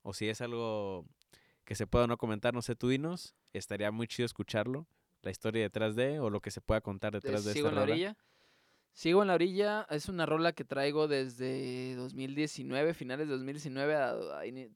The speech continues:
Speaker 2: todo dos mil veinte casi, también. Am, es una rola que escribí para alguien que, que quiero mucho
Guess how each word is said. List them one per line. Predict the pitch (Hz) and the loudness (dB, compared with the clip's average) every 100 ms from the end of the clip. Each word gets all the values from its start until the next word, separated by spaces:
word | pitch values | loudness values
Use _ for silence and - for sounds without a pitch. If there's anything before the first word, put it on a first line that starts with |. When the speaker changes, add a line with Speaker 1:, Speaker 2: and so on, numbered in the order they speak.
| _ | _
Speaker 2:
todo | 139 139 | 0 2
dos | 135 | 2
mil | 131 135 | -4 -4
veinte | 135 147 143 - | -4 -4 -8 -6
casi, | 147 151 180 - _ _ | -6 -6 -10 -14 _ _
también. | - - 135 143 156 _ _ | -20 -18 -14 -14 -16 _ _
Am, | 127 131 131 131 127 127 123 _ _ _ - - _ _ _ | -2 0 2 0 -2 -6 -12 _ _ _ -20 -20 _ _ _
es | 185 | -2
una | 226 196 | 4 6
rola | 180 196 | 6 4
que | 175 | 0
escribí | - 139 139 | 0 0 2
para | 170 147 | 4 4
alguien | 156 156 | 4 -2
que, | - 147 127 123 - | -8 -8 -6 -8 -10
que | - | -10
quiero | - 139 147 | -2 0 0
mucho | 151 - 208 | -2 -6 -10